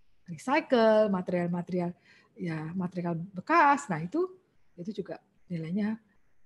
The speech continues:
beda-beda. Jadi kadangkala satu bangunan itu di, kita sebut dia green building, itu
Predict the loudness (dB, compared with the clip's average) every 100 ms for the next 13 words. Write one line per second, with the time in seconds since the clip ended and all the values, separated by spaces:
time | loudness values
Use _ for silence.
0 | _ _ _ 4 6 8 8 10 10 10
1 | 6 4 6 8 8 6 4 4 6 6
2 | 6 2 -4 -14 _ -6 0 4 6 6
3 | 8 6 4 2 2 0 -6 -12 _ _
4 | _ -20 -20 _ _ -6 0 2 2 2
5 | 2 2 0 0 2 2 4 4 6 6
6 | 8 8 8 8 6 4 2 -8 -20 -20
7 | _ -4 0 4